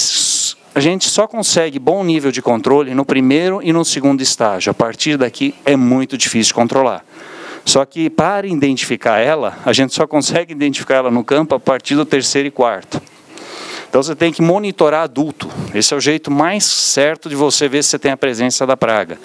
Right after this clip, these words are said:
Armadilhas com feromônio de adulto, elas funcionam, tá? Funcionam muito bem.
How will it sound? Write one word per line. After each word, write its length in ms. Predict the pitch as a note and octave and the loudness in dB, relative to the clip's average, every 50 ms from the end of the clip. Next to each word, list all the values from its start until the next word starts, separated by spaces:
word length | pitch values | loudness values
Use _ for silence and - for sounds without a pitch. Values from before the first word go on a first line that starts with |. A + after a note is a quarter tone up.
| - - - - - | -18 -16 -12 -4 0
Armadilhas 800 | G#2+ A2+ A#2+ B2 B2 B2 A#2 G#2+ A2+ C3 D#3 F3 G3 G3 - | 2 2 4 2 2 0 -2 -2 0 0 0 2 0 -2 -2
com 100 | - D#3 | -2 -4
feromônio 640 | C#3 - - C#3+ C3 B2+ A#2 A#2 B2 C3 C3+ D3 D3 | -2 0 0 0 0 0 2 2 2 2 2 0 0
de 100 | C3+ D#3 | 0 0
adulto, 380 | D#3 C3+ B2+ A#2 G2+ F#2 - | 0 0 -2 -4 -4 0 0
elas 180 | G#2+ G#2 A2 - | 2 2 2 0
funcionam, 560 | - C#3+ C#3+ - - - C#3 A#2+ G#2 F2 D#2+ - - - - - | 2 2 2 2 2 0 0 0 0 -2 -6 -10 -12 -14 -6 -2
tá? 260 | - F#2 G#2+ C#3 C#3+ | 0 2 0 0 -2
Funcionam 440 | - - A2+ - - C#3 B2 A#2+ A#2 | -2 -2 0 0 2 2 2 2 2
muito 200 | A#2 B2 - - | 2 0 0 -2
bem. 240 | C3 A2+ F#2+ F2 | -2 -2 -2 -2